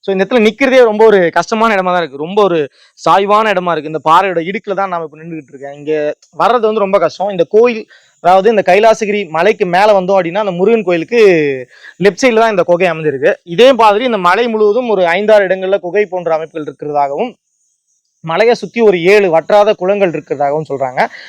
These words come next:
வாங்க ஒரு ஒரு இடமா போயிட்டு அது என்னென்னலாம் இருக்கு அப்படின்றத பார்ப்போம். இப்ப இந்த குகைக்கு உள்ள இருந்து தான் நம்ம வியூ பார்த்துட்டு இருக்கோம்னு நினைக்கிறேன்.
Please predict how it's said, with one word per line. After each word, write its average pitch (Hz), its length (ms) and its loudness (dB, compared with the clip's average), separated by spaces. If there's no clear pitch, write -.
வாங்க 254 260 4
ஒரு 214 140 4
ஒரு 214 100 2
இடமா 202 200 0
போயிட்டு 190 260 -4
அது 170 100 0
என்னென்னலாம் 175 380 -2
இருக்கு 165 260 -2
அப்படின்றத 151 340 0
பார்ப்போம். 135 340 -2
இப்ப 185 120 -20
இந்த 175 120 -12
குகைக்கு 196 540 -4
உள்ள 208 260 2
இருந்து 196 260 2
தான் 190 300 4
நம்ம 156 180 -4
வியூ 170 200 -6
பார்த்துட்டு 147 340 -8
இருக்கோம்னு 143 200 -8
நினைக்கிறேன். 131 320 -2